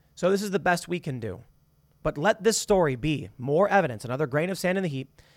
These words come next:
that they do lie to you. And only rarely do they get caught.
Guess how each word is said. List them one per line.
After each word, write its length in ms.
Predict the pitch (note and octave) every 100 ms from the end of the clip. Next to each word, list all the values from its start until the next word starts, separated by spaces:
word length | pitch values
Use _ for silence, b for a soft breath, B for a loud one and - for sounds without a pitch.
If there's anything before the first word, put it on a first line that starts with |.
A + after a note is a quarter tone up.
| b b b
that 160 | C#3
they 120 | D#3+ C#3
do 200 | C#3+ E3+
lie 260 | C3+ D3
to 140 | D3+ B2
you. 220 | G#2 F#2+ _ _ _ _ _ _
And 120 | C3+
only 240 | D3+ G3 F#3+
rarely 420 | C#3+ F3 D#3+ C3
do 80 | A#2+
they 120 | C3+
get 180 | F3+ -
caught. 260 | B2+ A2+